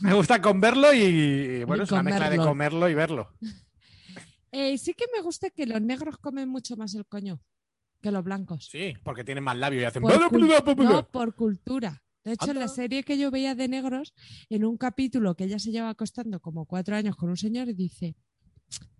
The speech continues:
Speaker 2: "Le voy a comer la polla, pero es que no tengo ganas". Y todas las escenas eran que él le comía el coño y era lo normal.
Speaker 1: Eso al revés también dicen, que las negras poco, poca
Speaker 2: Que
Speaker 1: felati.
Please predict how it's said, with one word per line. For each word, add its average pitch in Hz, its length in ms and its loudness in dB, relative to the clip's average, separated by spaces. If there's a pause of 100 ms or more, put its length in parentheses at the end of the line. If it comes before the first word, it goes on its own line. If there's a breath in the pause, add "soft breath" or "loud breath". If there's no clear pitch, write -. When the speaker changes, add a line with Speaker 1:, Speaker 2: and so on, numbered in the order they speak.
(180)
Speaker 2:
"Le 233 120 -6
voy 269 100 -4
a 302 40 -8
comer 339 300 -4
la 302 180 -4
polla, 262 420 0
pero 185 460 -2
es 214 100 -6
que - 120 -12
no 294 160 -6
tengo 294 280 -6
ganas". 269 460 -4
Y 196 120 -2
todas 226 220 -2
las 240 160 4
escenas 262 440 0
eran 277 220 -2
que 196 180 0
él 208 80 -4
le 233 100 -4
comía 226 280 -4
el 175 60 -4
coño 240 280 -2
y 180 80 0
era 226 180 -6
lo 220 160 -2
normal. 170 420 -2
Speaker 1:
Eso 180 380 -4
al 175 160 0
revés 160 360 -2
también 214 300 0
dicen, 185 280 -4
que 120 100 -12
las 123 140 -10
negras 160 260 -10
poco, 131 1040 -6
poca 139 200 -10
Speaker 2:
Que - 40 -12
Speaker 1:
felati. 214 260 0